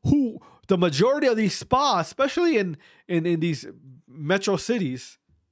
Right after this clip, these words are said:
who works at these spas? That's like saying, "Oh, when you go to a nail salon, you for sure are gonna see a white lady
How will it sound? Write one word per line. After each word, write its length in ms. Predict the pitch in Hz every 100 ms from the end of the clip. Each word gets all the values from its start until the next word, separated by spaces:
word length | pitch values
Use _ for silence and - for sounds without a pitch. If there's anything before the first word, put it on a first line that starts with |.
| _ _ _ _ _ _ _ _ _ _ _ _ _ _ -
who 160 | 294
works 280 | 294 370 -
at 120 | 240
these 140 | 214 170
spas? 240 | - 139 - -
That's 160 | 254 302
like 140 | 269
saying, 320 | 262 240 202 - -
"Oh, 160 | 247 202
when 160 | 175
you 80 | 180
go 100 | 220
to 80 | 208
a 60 |
nail 240 | 165 180 208
salon, 480 | 185 165 156 151 - _ -
you 140 | 196
for 140 | 185
sure 300 | 147 - 226
are 60 | 214
gonna 180 | 175 143
see 140 | 160
a 80 | 139
white 280 | 131 160 156
lady 320 | 117 123